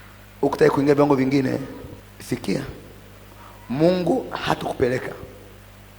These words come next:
Mahali popote kwenye viwango vingine, ila kwenye viwango vingine wewe unaenda mwenyewe,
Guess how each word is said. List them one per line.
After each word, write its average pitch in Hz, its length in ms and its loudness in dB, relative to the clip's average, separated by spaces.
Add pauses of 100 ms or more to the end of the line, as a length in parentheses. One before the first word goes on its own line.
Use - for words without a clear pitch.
Mahali 127 240 4
popote 113 480 -4 (1200)
kwenye 123 180 -2
viwango 131 220 4
vingine, 117 380 -4 (1300)
ila 151 140 10
kwenye 147 160 4
viwango 151 320 4
vingine 139 500 0 (1400)
wewe 143 300 8
unaenda 127 280 2
mwenyewe, 107 320 -6